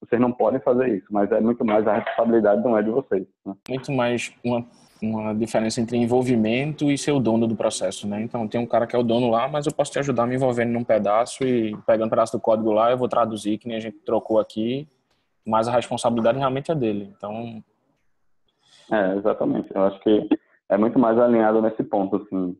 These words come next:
Speaker 1: sabe? Tipo, meu irmão, só deixar claro de quem são as responsabilidades. E eu acho massa isso, assim, tipo, né, que tá falando aqui, é, tava falando no vi-,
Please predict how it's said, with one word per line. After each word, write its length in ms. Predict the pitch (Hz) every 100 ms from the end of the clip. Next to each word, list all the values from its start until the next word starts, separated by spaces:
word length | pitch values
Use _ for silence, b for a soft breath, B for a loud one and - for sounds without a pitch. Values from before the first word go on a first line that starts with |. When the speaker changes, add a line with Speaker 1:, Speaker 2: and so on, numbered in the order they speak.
| _ -
Speaker 1:
sabe? 220 | 92 95
Tipo, 220 | - _ 95
meu 180 | 95 98
irmão, 320 | 104 92 - _ b _
só 100 | 110
deixar 240 | 120 -
claro 300 | - 104 107
de 60 | 113
quem 160 | 117 110
são 140 | 110
as 60 | 110
responsabilidades. 760 | 110 - 110 107 107 101 - - _ b b b _
E 80 | 113
eu 140 | 117
acho 200 | 127 131
massa 280 | 127 117 131
isso, 200 | 110 110
assim, 360 | 113 - 104 117
tipo, 540 | - 101 - 95 95 -
né, 240 | 104 113
que 180 | 117 -
tá 160 | 113 110
falando 280 | 110 104
aqui, 440 | 113 - 104 107 110
é, 140 | 104
tava 300 | - 101 101
falando 360 | 107 107 104 101
no 220 | 104 101
vi-, 260 | 101 104